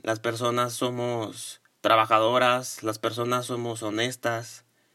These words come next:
¿saben? No sé si me doy a entender. Que no digan, por ejemplo, cierto adjetivo para referirlo únicamente a cierto género,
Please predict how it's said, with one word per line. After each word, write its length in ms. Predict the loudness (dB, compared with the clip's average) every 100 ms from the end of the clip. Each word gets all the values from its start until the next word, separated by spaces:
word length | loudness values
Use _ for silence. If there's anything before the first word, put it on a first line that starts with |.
| _ 0
¿saben? 440 | 2 4 0 -6 _ _ _ _ -6
No 120 | -4
sé 100 | 0
si 100 | 2
me 100 | 4
doy 180 | 4 2
a 60 | 0
entender. 580 | -4 -4 0 -2 -2 -12 _ _ _ _ _ _ _ _
Que 160 | 2 6
no 480 | 6 6 6 4 2
digan, 840 | 4 6 4 2 0 0 -2 -6 -14 _ -4
por 140 | -2
ejemplo, 720 | 0 0 -2 2 2 4 0 -2
cierto 400 | 2 2 2 0
adjetivo 640 | 0 -4 0 0 0 -2 -10 _ _ _ _ _ _ _ _ _ _ _ _ _ _ _
para 540 | 8 8 8 6 6 4
referirlo 560 | 0 2 2 4 4 4
únicamente 680 | 2 2 2 2 2 2
a 80 | 0
cierto 800 | 4 2 2 0 2 4 4 2
género, 640 | 2 4 4 4 0 -4